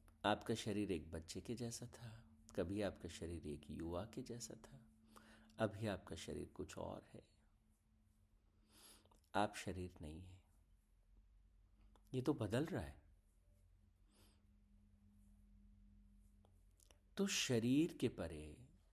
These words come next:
आपका मन भी लगातार बदल रहा है। जब आप बच्चे थे तो मन करता था,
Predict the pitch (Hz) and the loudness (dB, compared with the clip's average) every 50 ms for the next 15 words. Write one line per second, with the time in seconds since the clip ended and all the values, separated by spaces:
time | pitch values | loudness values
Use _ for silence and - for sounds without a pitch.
0 | _ _ _ - - - - _ _ - 123 131 131 - - 156 147 143 123 117 | _ _ _ -20 -20 -20 -20 _ _ 8 8 8 8 8 8 8 10 10 10 10
1 | 117 120 127 131 170 165 151 123 117 110 - - 95 90 80 82 80 - - - | 10 8 10 10 12 12 12 12 12 12 10 8 4 2 2 0 -6 -8 -8 -12
2 | - - - - - - - - _ - - - - - - - - - - - | -12 -12 -14 -14 -16 -18 -20 -20 _ -20 -20 -20 -20 -20 -20 -20 -20 -14 -6 -2
3 | 123 113 120 113 101 110 104 90 92 95 - - - 131 127 131 - 156 143 110 | 4 6 6 8 8 8 8 6 4 0 0 0 0 0 0 2 4 4 4 4
4 | 92 87 - - - - - - - - 113 104 107 104 107 101 - - 123 95 | 2 -4 -10 -16 -20 -20 -20 -4 0 2 4 4 6 4 4 2 2 0 -2 0
5 | - - 120 131 131 - 131 104 90 - | 2 2 0 2 2 0 -2 -2 -2 -6